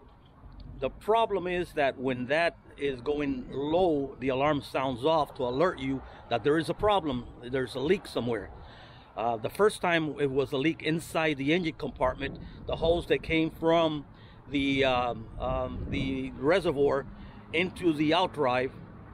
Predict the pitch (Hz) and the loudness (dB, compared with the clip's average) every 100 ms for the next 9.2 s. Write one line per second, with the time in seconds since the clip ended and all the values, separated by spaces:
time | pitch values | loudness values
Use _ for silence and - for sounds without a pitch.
0 | - - 131 131 127 - 175 160 160 160 | -16 -4 0 0 0 -4 0 4 4 4
1 | 151 143 139 123 139 160 151 147 - 156 | 0 -4 -4 -4 -2 -2 0 -2 0 2
2 | 147 127 135 135 156 147 127 - - - | 2 2 -2 0 2 2 2 -4 -10 -10
3 | - - - - - 143 170 180 160 151 | -12 -12 -12 -10 -6 -2 2 2 0 -4
4 | - 170 - 147 117 117 135 123 113 - | 0 0 2 -2 -2 0 0 0 -2 -6
5 | 123 - - 233 208 156 170 139 135 - | -8 -2 2 2 2 0 0 -2 -2 -8
6 | - - 120 123 151 175 190 196 175 156 | -16 -10 -4 0 4 4 4 2 0 -2
7 | 156 117 180 175 170 147 160 185 214 - | -2 0 2 2 -2 -2 -2 -2 -8 -14
8 | - - - 127 - 131 - 247 - - | -14 -12 -8 -8 -6 -6 0 0 0 -2
9 | 127 | -2